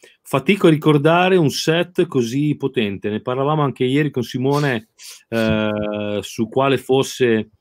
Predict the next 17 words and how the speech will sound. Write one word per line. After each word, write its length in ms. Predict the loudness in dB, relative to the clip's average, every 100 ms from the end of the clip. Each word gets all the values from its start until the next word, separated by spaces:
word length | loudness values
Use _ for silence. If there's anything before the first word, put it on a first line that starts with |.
| _ _ _
uno 200 | -2 0
dei 100 | 2
set 240 | 2 0 -2
più 120 | -2
belli 200 | 2 2
degli 140 | 2
ultimi 300 | 0 0 0
anni, 420 | 2 4 4 2
più 140 | 2 0
o 20 |
meno 180 | 0 -2
siamo 220 | -2 -2
d'accordo 400 | -2 0 -2 0
che 100 | 0
i 80 | -2
set 320 | 0 -4 -2
nasa, 560 | -2 0 -2 0 -2